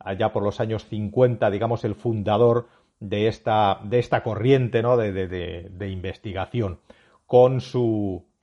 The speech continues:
con su libro, eh, Tras la pista de los animales desconocidos, del año mil novecientos cincuenta y cinco. Bueno, pues allí arrancó todo. ¿Y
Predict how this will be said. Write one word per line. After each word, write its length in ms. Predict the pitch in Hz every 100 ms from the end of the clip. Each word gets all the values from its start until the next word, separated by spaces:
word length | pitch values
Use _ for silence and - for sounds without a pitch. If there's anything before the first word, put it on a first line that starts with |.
| _ _ _ _
con 200 | 123 123
su 160 | - 123
libro, 500 | 131 123 131 127 113
eh, 320 | 107 101 101
Tras 160 | - 113
la 120 | 117
pista 400 | 143 - - 135
de 120 | 110 113
los 140 | 110
animales 640 | 104 107 123 117 110 110
desconocidos, 1000 | 104 104 - 98 85 - 123 85 80 - _ _ _
del 160 | - 104
año 160 | 110 107
mil 80 |
novecientos 420 | 107 101 113 104 -
cincuenta 340 | 95 95 95
y 20 |
cinco. 160 | 101 104
Bueno, 160 | 147 120
pues 160 | 139
allí 240 | - 151 165
arrancó 440 | 113 98 92 90
todo. 240 | 87 82 - _ _
¿Y 360 | 123 117 110